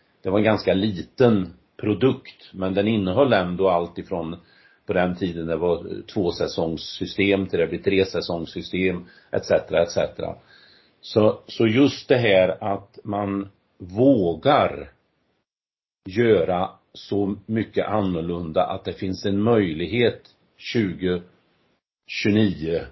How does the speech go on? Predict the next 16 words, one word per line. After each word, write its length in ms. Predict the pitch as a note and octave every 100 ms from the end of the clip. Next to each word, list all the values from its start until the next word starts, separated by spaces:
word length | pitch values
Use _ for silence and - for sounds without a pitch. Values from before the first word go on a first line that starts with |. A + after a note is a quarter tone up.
| _
eller 180 | F#2 F#2
tjugo 360 | - G2+ E2 E2
tjugoåtta 520 | - F2+ - - F#2
när 120 | D#2+
det 100 | E2
blir 160 | E2 E2
dags 540 | D#2 - - - - _ _ _ _
att 180 | G#2 -
se 400 | - A2+ F#2 F#2
liksom, 560 | F#2+ - E2+ E2+ F2+ _ _ _ -
att, 180 | -
att 120 | C3+ G#2+
jämföra 680 | B2+ A2 F#2 - F#2 G#2+
med 140 | A2 G#2
tidigare 420 | C3 G2+ F2+ F2+
perioder. 580 | A2+ G2+ F#2+ G2 -